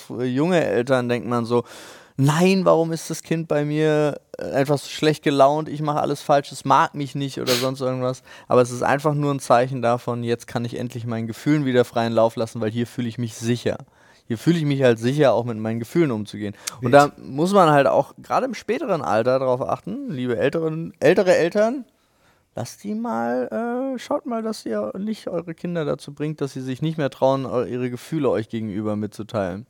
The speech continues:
Speaker 2: Hm.
Speaker 1: Also ich meine so, Pubertät, da kommt niemand gegen an, aber
Speaker 2: Das war
Speaker 1: so, das war's jetzt auch. Aber das ist lustig und ich fahr heute halt an die Ostsee und dann heute, also hin und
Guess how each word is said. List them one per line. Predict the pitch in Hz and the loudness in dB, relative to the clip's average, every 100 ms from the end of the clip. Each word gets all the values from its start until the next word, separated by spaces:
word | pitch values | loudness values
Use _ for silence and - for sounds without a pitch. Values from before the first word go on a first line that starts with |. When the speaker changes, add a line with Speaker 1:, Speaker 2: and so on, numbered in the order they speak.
| - | -14
Speaker 2:
Hm. | 196 277 151 123 - _ - | -10 -8 -8 -10 -12 _ -8
Speaker 1:
Also | 104 | -6
ich | 101 | -4
meine | 104 101 | -4 -4
so, | 101 98 95 101 _ _ - | -4 -4 -6 -10 _ _ -18
Pubertät, | - 110 110 113 113 | -10 -6 -4 -4 -4
da | 107 | -4
kommt | 110 95 | -6 -6
niemand | 113 135 131 | -4 -6 -4
gegen | 127 123 | -6 -6
an, | 117 123 | -8 -8
aber | 67 101 98 98 117 _ _ _ | -8 -6 -6 -8 -14 _ _ _
Speaker 2:
Das | 127 - | -20 -12
war | 127 117 104 - - _ _ | -10 -10 -12 -18 -20 _ _
Speaker 1:
so, | - 123 131 104 - _ _ | -2 4 6 4 0 _ _
das | 143 151 | 6 6
war's | 127 117 143 | 4 4 4
jetzt | 127 110 | 0 0
auch. | 104 113 | 0 2
Aber | 143 | 4
das | 202 247 240 | 4 2 -2
ist | - | -4
lustig | 214 269 - 240 | -2 -2 -2 -4
und | 202 | -4
ich | 202 | -2
fahr | - 185 202 | 4 6 6
heute | 190 190 220 | 4 4 2
halt | 175 | 4
an | 160 | 2
die | 165 | 0
Ostsee | 143 180 - 175 | -2 -2 -2 -2
und | 160 | 2
dann | 160 202 | 2 4
heute, | 170 165 - | 2 2 0
also | 131 131 - _ _ | -2 -2 -10 _ _
hin | 123 151 202 214 233 _ _ _ _ _ _ _ _ _ _ _ - | 0 2 2 0 -8 _ _ _ _ _ _ _ _ _ _ _ -12
und | 147 156 | -10 -10